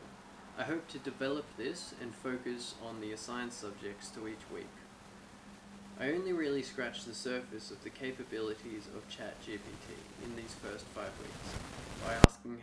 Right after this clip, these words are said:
how the film related to the subject material, or how the film reflects today's society. In the coming weeks, I hope to use the Be a Smart Film Student live tweeting this movie function to get more insightful tweets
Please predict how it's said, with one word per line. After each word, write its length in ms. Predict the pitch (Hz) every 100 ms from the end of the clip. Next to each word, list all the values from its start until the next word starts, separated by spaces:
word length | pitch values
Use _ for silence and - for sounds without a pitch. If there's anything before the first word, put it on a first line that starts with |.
| 120
how 160 | 131
the 60 | 131
film 320 | - 117 113
related 540 | 110 107 107 110 110 104
to 100 | 101
the 80 | 107
subject 460 | - 110 110 107
material, 640 | 107 - 120 113 120 123 123 - - -
or 140 | 131
how 180 | 147 156
the 120 | 147
film 380 | - 127 123 123
reflects 480 | 113 - 123 113 -
today's 460 | - 135 107 107
society. 680 | 104 110 104 113 107 101 - - - - - - - - -
In 140 | 139
the 80 | 147
coming 380 | 147 151 151 135
weeks, 340 | 127 - -
I 60 | 120
hope 280 | 120 127 -
to 80 | 127
use 460 | 117 113 117 113 101
the 200 | - 104 - -
Be 140 | 135
a 80 | 120
Smart 420 | 117 131 123 117
Film 320 | 104 131 123 123
Student 540 | - 98 104 110 139 -
live 440 | 113 113 110 110 101
tweeting 440 | 120 110 - 104
this 200 | 107 -
movie 480 | 123 139 123 87 - -
function 420 | - 92 - - - - - - - - - - -
to 100 | 120
get 240 | 123 113
more 260 | 131 135 135
insightful 640 | 131 113 113 98 - 113
tweets 400 | - - - -